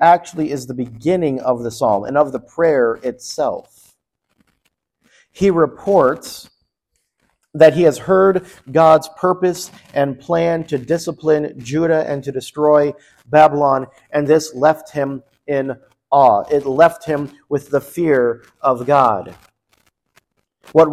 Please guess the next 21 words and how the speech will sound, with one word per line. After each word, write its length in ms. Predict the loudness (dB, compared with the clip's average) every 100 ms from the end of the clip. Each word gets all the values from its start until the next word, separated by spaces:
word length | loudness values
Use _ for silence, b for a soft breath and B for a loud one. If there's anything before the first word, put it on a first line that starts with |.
| -2 -12 _
what 260 | 0 2 2
Habakkuk 540 | -4 2 2 2 -4 -10 b _
heard 400 | 0 4 6 4
refers 500 | 0 0 0 0 -4
to 100 | -6
the 100 | -6
dialogue 760 | 0 4 4 4 4 4 4
with 260 | 2 -2 -2
the 100 | -4
Lord 340 | 0 2 2
back 240 | 2 0 0
from 120 | -10
chapters 460 | -2 -2 -2 -8 -10
one 160 | -10
and 160 | -10 -12
two, 360 | -10 -8 -8 -14 _ _ _ _ _ _ _ _ _ _ _ _
and 100 | -4
a 40 | 2
little 200 | 2 4
more 180 | 2
specifically 920 | 0 -6 -8 -4 -4 -4 -4 -6 -6